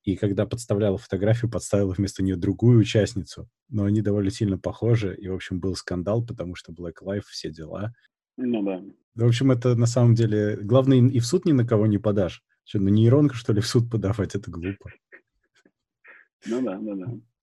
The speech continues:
Speaker 1: На Microsoft они, типа, отлаживают, всё нормально.
Speaker 2: Мгм.
Speaker 1: Но мини-скандальчик был, но он получился смешной.
Speaker 2: Нормально, не переживайте.
Speaker 1: Да я не то что переживаю даже. Вот, кстати,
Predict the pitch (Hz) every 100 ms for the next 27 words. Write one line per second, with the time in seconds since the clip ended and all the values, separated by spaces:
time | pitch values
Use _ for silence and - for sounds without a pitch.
0 | - 120 123 120 123 120 175 185 - 113
1 | 117 117 117 95 90 92 87 92 104 90
2 | 78 - 92 92 82 82 82 82 _ -
3 | _ 117 110 131 147 135 120 110 107 110
4 | 113 131 127 117 120 113 123 117 107 110
5 | 160 139 107 107 110 107 110 - - 110
6 | - 104 - - _ _ - 247 226 147
7 | 104 110 104 101 _ _ _ _ _ -
8 | - - - - 85 - - 101 _ _
9 | _ 104 92 95 123 147 165 160 151 151
10 | 135 - 143 135 135 123 120 123 175 160
11 | 117 113 101 113 123 - - - 165 127
12 | 117 90